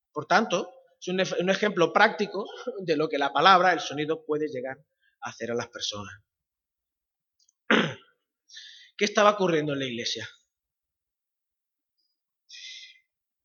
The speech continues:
Al observar este cambio de tono en la carta, Pablo pasa del romanticismo del enamorado a las consecuencias diarias del amor. Ayer, M J y David estaban, eh,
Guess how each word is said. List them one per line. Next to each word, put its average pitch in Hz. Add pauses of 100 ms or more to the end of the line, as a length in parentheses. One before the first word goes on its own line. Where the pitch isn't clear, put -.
(340)
Al 165
observar 170
este 226
cambio 208
de 208
tono 185
en 165
la 151
carta, 175 (920)
Pablo 208
pasa 214
del 165
romanticismo 165
del 202
enamorado 170
a 156
las 151
consecuencias 170
diarias 170
del 147
amor. 143 (640)
Ayer, 202 (140)
M 156
J 165
y 170
David 165
estaban, 170 (600)
eh, 113